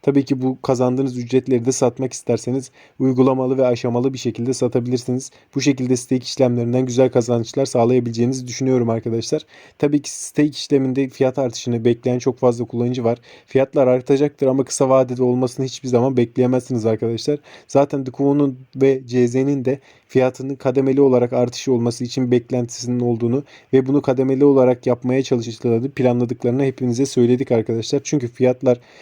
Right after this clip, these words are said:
bu arz ile bir anda artarsa istenilen miktarda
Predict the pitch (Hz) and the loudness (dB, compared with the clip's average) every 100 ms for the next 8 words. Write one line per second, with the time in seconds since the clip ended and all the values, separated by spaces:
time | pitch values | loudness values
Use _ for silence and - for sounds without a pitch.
0 | - 135 139 135 131 127 120 120 123 _ | -2 2 4 2 0 -2 -4 -4 -6 _
1 | 131 135 127 117 113 120 135 120 - 131 | 0 2 2 0 0 2 0 0 -4 -6
2 | _ _ 131 - 131 127 131 135 131 123 | _ _ -8 0 0 2 2 2 0 -2
3 | - 113 113 131 | 0 0 2 0